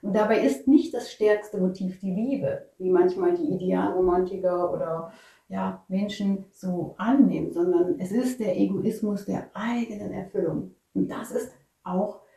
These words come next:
rein genetisch so vorprogrammiert. Wir alle sehnen uns aber nach Ganzheit. Das ist ein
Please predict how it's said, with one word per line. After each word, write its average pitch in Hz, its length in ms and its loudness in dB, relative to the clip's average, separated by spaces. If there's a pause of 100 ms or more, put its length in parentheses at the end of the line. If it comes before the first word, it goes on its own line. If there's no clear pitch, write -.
(200)
rein 196 320 2
genetisch 185 600 6
so 226 80 0
vorprogrammiert. 160 880 -4 (240)
Wir 196 180 0
alle 233 280 6 (680)
sehnen 226 580 0
uns 151 300 -4
aber 180 220 -4
nach 185 180 2
Ganzheit. - 760 4
Das 185 200 -6
ist 214 240 -4
ein 190 520 4